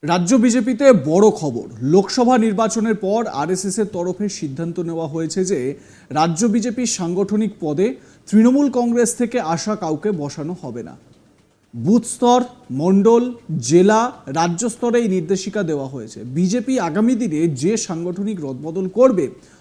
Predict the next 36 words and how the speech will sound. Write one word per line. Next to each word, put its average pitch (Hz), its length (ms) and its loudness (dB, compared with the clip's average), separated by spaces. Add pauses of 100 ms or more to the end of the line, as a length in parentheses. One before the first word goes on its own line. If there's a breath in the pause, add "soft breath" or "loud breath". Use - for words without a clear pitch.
(160 soft breath)
তাতে 208 320 2
কিন্তু 262 340 -2
তৃণমূল 240 440 0
থেকে 240 240 -4
আসা 220 300 -2
কাউকে 185 420 -4
আর 175 260 -4
জায়গা 151 340 -6
দেওয়া 156 260 -6
হবে 123 280 -10
না। - 120 -20 (360 soft breath)
একই 160 240 -4
সঙ্গে 220 300 0
সূত্রের 208 380 -2
খবর, 196 360 2 (280 loud breath)
রাজ্যের 170 380 2
বিরোধী 190 420 2
দলনেতা 226 480 0
শুভেন্দু 214 480 0
অধিকারীকে 214 540 0
কোনো 202 240 -4
সাংগঠনিক 175 680 -4
বড় 151 280 -2
পদে 156 200 -6
সম্ভবত 151 540 -8
রাখা 175 360 -8
হবে 139 320 -4
না, 175 200 -2 (520 soft breath)
কারণ 165 300 0
বিজেপিতে 185 480 0
এক 160 360 -4
ব্যক্তি 185 460 0
এক 147 200 -8 (100)
পদ 170 240 -4
নীতি 147 300 -4
অনুযায়ী 147 440 -4